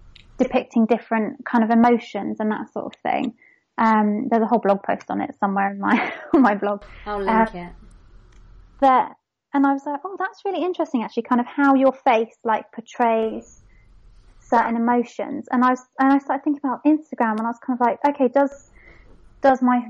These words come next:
Speaker 1: do my photos actually depict the kind of week I've really had?"
Speaker 2: Mm.
Speaker 1: Um, and so basically I started challenging myself to take a self-portrait every week, kind of not like a selfie, but actually, like, set up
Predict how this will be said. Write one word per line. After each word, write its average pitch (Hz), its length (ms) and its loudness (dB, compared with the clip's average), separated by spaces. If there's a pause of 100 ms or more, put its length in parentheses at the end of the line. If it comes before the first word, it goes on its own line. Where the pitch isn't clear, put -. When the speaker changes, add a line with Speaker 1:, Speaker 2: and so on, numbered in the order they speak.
Speaker 1:
do 262 60 -4
my 254 240 2
photos 214 560 -2
actually 214 380 -6
depict 226 460 -8
the 208 100 -6
kind 214 260 -4
of 208 100 -8
week 208 300 0
I've 196 160 2
really 202 440 2 (100)
had?" 214 420 -2 (100)
Speaker 2:
Mm. 190 400 -10 (140)
Speaker 1:
Um, 226 500 -2 (180)
and 262 120 6
so 262 80 2
basically 285 340 2
I 220 60 -6
started 254 320 -2
challenging 285 260 4
myself 226 280 -2
to - 60 -20 (120)
take 254 140 2
a 233 60 -8
self-portrait 233 1040 0 (280)
every 240 340 2
week, 220 420 -2 (880)
kind 220 300 2
of 202 80 -10 (300)
not 233 240 2
like 214 180 -4
a 208 40 -14
selfie, 226 540 0
but - 80 -8
actually, 208 360 -6
like, 196 240 -4
set 208 200 -2
up 208 160 -2